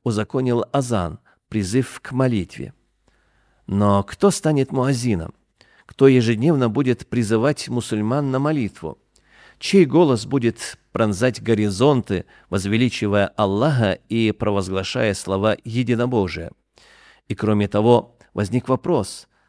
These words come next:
как обозначить начало молитвы? Предлагались разные варианты. Бить в колокол, разжигать костер.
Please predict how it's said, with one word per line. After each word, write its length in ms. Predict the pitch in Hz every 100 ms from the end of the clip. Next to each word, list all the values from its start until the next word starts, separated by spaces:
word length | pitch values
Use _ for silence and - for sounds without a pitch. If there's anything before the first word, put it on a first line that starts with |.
| _ _ -
как 380 | 185 160 - -
обозначить 600 | 104 101 101 120 - -
начало 400 | 104 - 117 117
молитвы? 480 | 143 143 98 - 170 _ _ _ _ _ _ _ _ _
Предлагались 680 | - 117 127 170 147 123 -
разные 440 | 107 127 127 113 110
варианты. 640 | 113 110 90 85 - 67 _ _ _ _ _ _
Бить 320 | 92 131 -
в 100 | -
колокол, 600 | - 123 120 - 101 107 _ _ _
разжигать 580 | - 110 98 107 143 -
костер. 600 | 104 95 - 127 131